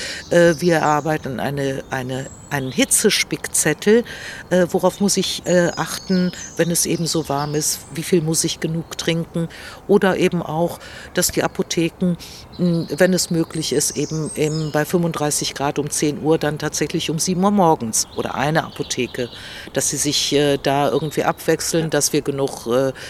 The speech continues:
Speaker 1: Bänke haben, dass wir vielleicht einen Brunnen hier in Deutz initiieren. Also,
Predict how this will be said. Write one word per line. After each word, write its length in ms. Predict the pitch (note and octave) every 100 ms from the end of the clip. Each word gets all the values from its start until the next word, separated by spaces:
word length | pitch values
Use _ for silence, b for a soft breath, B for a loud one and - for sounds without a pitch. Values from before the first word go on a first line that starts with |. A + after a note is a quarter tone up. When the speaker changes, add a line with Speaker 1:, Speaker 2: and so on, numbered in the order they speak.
| B -
Speaker 1:
Bänke 280 | G3+ F#3+
haben, 480 | F#3 F3+ F#3 F3+ F3+ - B B B
dass 180 | G3 -
wir 80 | F#3+
vielleicht 360 | D#3 C3+ -
einen 220 | C3+ B2
Brunnen 420 | B2 F#3 G3+ G3 F#3
hier 400 | F3+ E3+ F3 C#3
in 320 | D#3+ D#3+ D#3+
Deutz 480 | D3+ D#3 D#3 - -
initiieren. 480 | D#3+ D#3+ - D#3+ C#3+
Also, 200 | G3